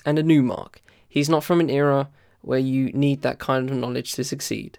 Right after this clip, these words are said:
It's a sign of the times, it's the death of a ritual. And while vinyl saw a thirty-two percent increase in sales last year, well, that's twenty thirteen, so a bit of a,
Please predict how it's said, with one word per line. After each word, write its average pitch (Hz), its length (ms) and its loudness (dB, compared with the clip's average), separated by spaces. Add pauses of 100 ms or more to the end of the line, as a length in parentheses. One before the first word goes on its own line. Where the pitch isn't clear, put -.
(180)
It's 135 140 -6
a 123 60 -2
sign 151 280 2
of 165 80 0
the 175 80 2
times, 147 540 0 (280)
it's 143 160 -6
the 160 100 0
death - 320 -2 (120)
of 131 140 -10
a 135 60 -4
ritual. - 460 -12 (760)
And 165 160 0
while 226 180 2
vinyl 190 300 2
saw 175 220 0
a 165 60 4
thirty-two 165 520 2
percent 139 260 -2
increase 143 380 0
in 135 80 -4
sales 139 320 2
last 131 260 -4
year, 170 240 2 (100)
well, - 220 -18
that's - 160 -14
twenty 117 260 -6
thirteen, 135 500 2
so 127 220 -2
a 135 60 -10 (120)
bit - 100 -8
of 123 60 -10
a, 120 100 -6